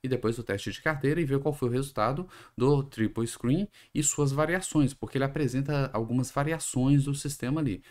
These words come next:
Vamos testar aqui, uh, quatro variações pra ver qual delas apresenta o melhor resultado, beleza?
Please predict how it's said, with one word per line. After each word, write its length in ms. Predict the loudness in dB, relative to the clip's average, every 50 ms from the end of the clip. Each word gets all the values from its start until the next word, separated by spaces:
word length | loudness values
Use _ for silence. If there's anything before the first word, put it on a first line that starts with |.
| -20 -20 -20 _ _
Vamos 360 | -2 0 2 2 2 0 -2
testar 540 | -4 -4 -4 -4 -4 -4 -2 0 2 2 0
aqui, 460 | 0 -4 -4 -2 -2 0 2 2 2 0 -2 -4 -10 _ -6
uh, 220 | -6 -4 -6 -6
quatro 360 | -2 0 0 0 0 -4 -6 -2
variações 840 | 0 0 2 0 0 -2 -4 -6 -4 -2 0 0 0 -2 -4 -8 _ -20 -20 -20 _
pra 140 | _ -4 -2
ver 140 | 0 -2 -2
qual 180 | 0 -2 -2
delas 320 | 0 0 0 0 0 0 -2
apresenta 640 | -4 -4 -4 -4 -4 -2 0 0 0 0 0 -2 -4
o 80 | -2 -2
melhor 300 | -2 -2 -2 -2 -4 -4
resultado, 500 | -4 -4 -4 -4 -6 -8 -12 -16 _ _ _ _ _ -8
beleza? 320 | -4 -2 -2 -2 -4 -6